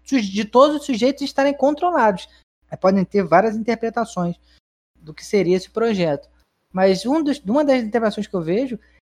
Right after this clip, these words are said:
é que ao perder a individualidade, ou seja, quando todos estiverem sob controle, forem um só, são uníssonos, né, trabalharem como um só som, todas essas coisas ruins que a individualidade nos traz, ela será perdida.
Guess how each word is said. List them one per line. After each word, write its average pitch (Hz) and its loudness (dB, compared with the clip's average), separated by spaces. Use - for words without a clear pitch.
é 185 2
que 214 0
ao 285 4
perder 233 4
a 220 4
individualidade, 175 0
ou - -6
seja, 175 -2
quando 226 -2
todos 320 4
estiverem 233 0
sob 208 -4
controle, 202 0
forem 196 2
um 247 4
só, 240 -4
são 180 -2
uníssonos, 196 2
né, 196 0
trabalharem 196 0
como 208 0
um 226 -2
só - -2
som, 262 -2
todas 302 0
essas 233 0
coisas 214 -2
ruins 226 2
que 208 4
a 208 6
individualidade 233 2
nos 190 -2
traz, 254 -4
ela 240 -2
será 247 0
perdida. 247 0